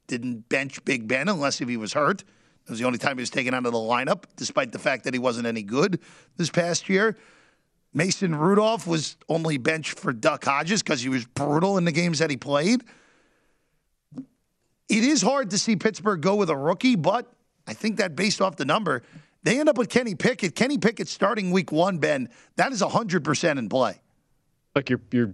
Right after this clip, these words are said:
Speaker 2: picking twentieth in the draft, and in a draft where we are expecting quarterbacks to potentially fall.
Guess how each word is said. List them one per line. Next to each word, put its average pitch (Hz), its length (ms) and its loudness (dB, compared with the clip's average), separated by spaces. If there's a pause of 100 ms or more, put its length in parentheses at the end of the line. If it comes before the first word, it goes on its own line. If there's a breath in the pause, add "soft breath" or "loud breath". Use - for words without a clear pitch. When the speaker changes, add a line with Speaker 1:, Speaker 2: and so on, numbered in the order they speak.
(120)
Speaker 2:
picking 127 340 0
twentieth 151 560 0
in 147 60 6
the 143 100 4
draft, 143 400 0
and 123 180 2
in 165 160 0
a 160 160 0
draft 147 380 0
where 147 80 2
we 139 160 4
are 123 80 2
expecting 151 960 -2 (160)
quarterbacks 139 480 0
to 131 80 -4
potentially 120 580 -2
fall. 131 520 0